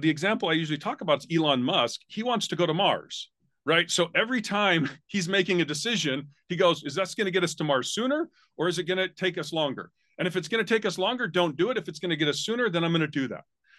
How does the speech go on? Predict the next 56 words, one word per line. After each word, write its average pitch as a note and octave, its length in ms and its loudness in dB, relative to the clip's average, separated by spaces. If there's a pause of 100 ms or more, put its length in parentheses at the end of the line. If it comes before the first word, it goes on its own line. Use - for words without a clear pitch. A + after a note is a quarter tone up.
(180)
right? E3+ 180 4
So G3 180 2
he E3+ 140 2
has G3 280 0
a E3+ 60 2
shared D#3+ 400 2
purpose. F3 460 -2 (300)
So F#3+ 160 2
when F3 140 4
you G#3 300 0
and F#3 80 2
your D3+ 120 2
spouse A3 580 -2 (400)
are D#3 320 2
working E3+ 400 0
together, F3+ 340 0
you're D#3 140 2
like, C3+ 80 -2
"What C3 340 0
is F#3+ 160 2
our D3+ 140 0
purpose?" - 640 -8 (220)
A C#3 60 4
lot G3+ 180 4
of A3+ 240 2
conflict F#3 600 0
and D3+ 120 2
disagreement D3 800 0 (280)
is D3+ 180 2
when F3+ 220 4
you're F3 180 4
looking E3+ 320 2
at D3 100 0
these D3 220 -2
things D#3 220 2
and C#3 100 -2
you C3 80 -2
don't C3+ 240 -2
really D3 220 2
know, C3 420 2 (240)
"Well, C#3+ 120 -6
what G#3+ 100 0
are A#3+ 60 -2
we A3 100 -2
trying G#3 260 2
to G#3 60 0
accomplish? F#3 480 -2
Are C#3+ 40 -2
we C#3 80 -2
trying D3+ 220 0
to C#3+ 60 0
build C#3 220 2
a A2 40 0
real A#2 240 -2
estate F3 300 0
empire? A#3 520 -2